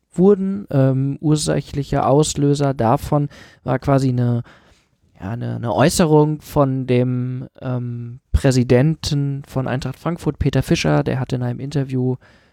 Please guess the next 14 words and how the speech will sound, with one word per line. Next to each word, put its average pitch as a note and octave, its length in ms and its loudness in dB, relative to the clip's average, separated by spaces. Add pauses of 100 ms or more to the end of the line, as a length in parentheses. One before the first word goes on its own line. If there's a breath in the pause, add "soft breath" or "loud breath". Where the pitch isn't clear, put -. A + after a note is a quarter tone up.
(160 soft breath)
äh, - 80 -10
am B2+ 240 -6
Tag C3 320 2
vor C3+ 220 4
dem C3 120 2
Spiel C#3 460 -2
oder B2 180 0
zwei C3 220 -2
Tage C3+ 280 0
vor C3+ 160 0
dem B2+ 120 -2
Spiel C3 540 0 (380 loud breath)
so - 160 0
leicht B2 840 2